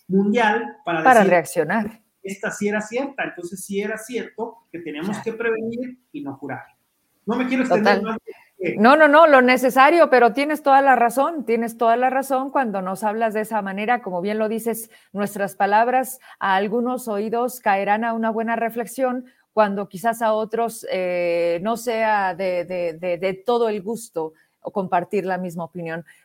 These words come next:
Speaker 2: Pero gracias, doctor, al final tú eres un epidemiólogo, tú eres una persona que ha estado ahí desde el principio,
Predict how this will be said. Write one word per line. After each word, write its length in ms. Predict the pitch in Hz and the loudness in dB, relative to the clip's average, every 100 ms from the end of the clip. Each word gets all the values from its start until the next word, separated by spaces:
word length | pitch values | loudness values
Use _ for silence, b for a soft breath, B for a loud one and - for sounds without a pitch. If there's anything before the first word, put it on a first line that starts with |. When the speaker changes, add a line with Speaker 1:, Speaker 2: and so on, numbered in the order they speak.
| - | 2
Speaker 2:
Pero 200 | 220 220 | 4 6
gracias, 400 | 247 269 269 208 | 4 4 0 -2
doctor, 300 | 196 233 226 | -4 0 0
al 140 | 202 | 0
final 500 | 214 202 226 262 247 b b _ | -4 -2 0 0 -4 b b _
tú 160 | 254 254 | 4 6
eres 320 | 247 254 254 | 6 4 2
un 120 | 247 | -2
epidemiólogo, 1120 | 247 247 208 180 175 185 208 233 233 247 320 | -2 -2 -4 -4 -4 -2 -2 0 0 -2 -4
tú 160 | - 214 | -2 0
eres 260 | 202 196 | 0 -4
una 220 | 208 202 202 | -8 -8 -8
persona 460 | 185 - 208 202 | -10 -8 -8 -8
que 120 | 202 | -2
ha 120 | 180 185 | 0 0
estado 500 | 185 202 190 202 - | -2 -2 -2 -2 -2
ahí 580 | 170 175 180 202 240 277 | -2 -2 -2 -2 -2 -2
desde 300 | 214 190 180 | -4 -4 -4
el 100 | 170 | -6
principio, 840 | - 170 175 - 254 254 254 320 | -8 -10 -10 -8 -8 -4 -4 -4